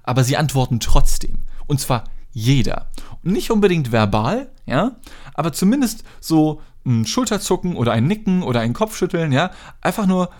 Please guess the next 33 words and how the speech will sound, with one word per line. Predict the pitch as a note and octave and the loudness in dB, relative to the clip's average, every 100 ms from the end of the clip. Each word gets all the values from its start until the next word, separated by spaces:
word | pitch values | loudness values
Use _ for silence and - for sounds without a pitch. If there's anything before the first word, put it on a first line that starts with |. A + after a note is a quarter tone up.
| - | -8
weil | D#3 | -6
es | D3 | -4
sich | - | -2
natürlich | E3+ F3 - B3 D3+ - | -2 -2 0 2 2 0
anfühlt | F2+ A2 A#2+ C#3 | -6 -6 -4 -2
und | |
es | C#3+ C#3 | -2 -2
ist | C#3 - - - | -4 -6 -12 -12
super | - - A3 C3 | -8 0 2 2
awkward. | G#2+ F#2+ - A2+ A2 | 0 0 -6 -8 -6
Es | A#2+ | -4
ist | D#3 - - - | -6 -6 -16 -10
so | A#2 A2 G3 G#3+ A3 A3+ - - | -6 2 2 2 0 -6 -20 -10
unangenehm | D3 D#3+ B2 A2+ A2 A#2 | -4 -2 0 2 2 2
und | B2 | 0
ich | B2 | -2
bin | C3+ A#2 | -2 -2
so | G#2+ D3+ | 0 -2
froh, | D3+ - D3+ | -2 0 0
wenn | A#2 | 2
wir | A2+ | 0
das | A2+ G#2 | 0 0
nicht | C3 A#2+ | 0 2
machen | C3 B2 G#2+ | 2 2 -2
müssen, | G#2 B2 | -2 -4
zum | - B2+ | -2 -2
Beispiel | A#2+ A#2+ | 0 -2
bei | A2 | -2
Straßeninterviews | - B2+ - B2 A2 G#2 G2 - | -2 -2 -2 -2 -4 -4 -6 -2
oder, | D#3+ C#3+ C#3 - - - - | 0 2 0 -2 -8 -6 -2
was | B2+ | 0
halt | B2 | 2
auch | G#2 C3+ | 0 0